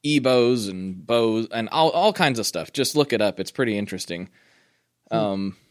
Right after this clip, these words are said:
Speaker 1: somebody else who gets really nutty with a looper, and I watched this live, he uses the D L four. Uh, Nick Reinhardt, uh, he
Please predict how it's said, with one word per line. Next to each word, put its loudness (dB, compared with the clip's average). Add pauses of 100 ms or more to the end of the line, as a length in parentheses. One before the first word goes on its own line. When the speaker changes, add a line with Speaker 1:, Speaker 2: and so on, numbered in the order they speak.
(600)
Speaker 1:
somebody 2
else 2
who 4 (760)
gets 0
really 2
nutty 2
with 0
a -6
looper, -2
and -2
I 0
watched 0
this -4
live, 2
he -4
uses -2
the -6
D -2
L 0
four. -4 (580)
Uh, 0 (320)
Nick -2
Reinhardt, -2 (500)
uh, -2 (560)
he 0